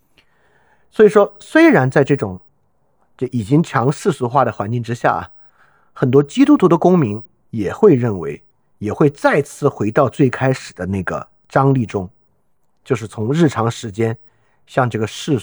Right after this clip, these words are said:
向这个神圣时间的过渡。基督徒会认为啊，由基督徒建立的共和国，因为神恩美德的加持，是能够更好地主宰和延续的。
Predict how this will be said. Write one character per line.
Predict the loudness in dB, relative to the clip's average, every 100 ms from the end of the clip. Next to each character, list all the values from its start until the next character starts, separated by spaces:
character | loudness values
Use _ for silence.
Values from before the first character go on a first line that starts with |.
| -6
向 | -4 -2
这 | 0
个 |
神 | -4 -4 -2
圣 | 0 -2
时 | -2
间 | -6
的 | -2
过 | 2 0
渡。 | 0 -10 _ _ _ _ _ _ _ _ _ _
基 | 0 4
督 | 4
徒 | 4
会 | 2
认 | 2 2
为 | -2
啊， | -4 -8 _ _ _
由 | 4 4
基 | 2 2
督 | 6 4
徒 | 2 -4 -4
建 | -2 2 4 4
立 | 0
的 | 0
共 | 0
和 | 0 -4
国， | -4 -4 -6 -10 _ _ _ _ _ _
因 | 2 4 6 6
为 | 6 4
神 | -2 2 4 2
恩 | 2
美 | 2 4 2 0
德 | -2
的 | 0
加 | 2 0
持， | 0 -8 -18 -20 _ _ _ _ _
是 | -14 0 2
能 | 2 -2 0
够 | 2 2
更 | 0 -2 -2
好 | -2 -4
地 | -4
主 | -8 -6 -2
宰 | -2 -2
和 | -6
延 | -6 -10
续 | -8 -10
的。 | -10